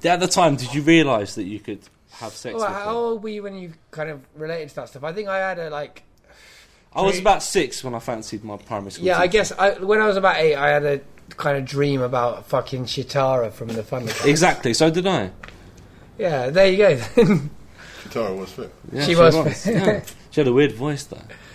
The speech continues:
Speaker 2: They've made, remade that in fucking manga style.
Speaker 1: Ah.
Speaker 2: Um, I'm a bit annoyed about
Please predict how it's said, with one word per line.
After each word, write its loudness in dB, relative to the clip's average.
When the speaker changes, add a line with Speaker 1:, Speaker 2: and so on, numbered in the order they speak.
Speaker 2:
They've 4
made, 4
remade 0
that -8
in -12
fucking -10
manga -4
style. -10
Speaker 1:
Ah. 2
Speaker 2:
Um, -2
I'm -4
a -10
bit 0
annoyed -2
about -10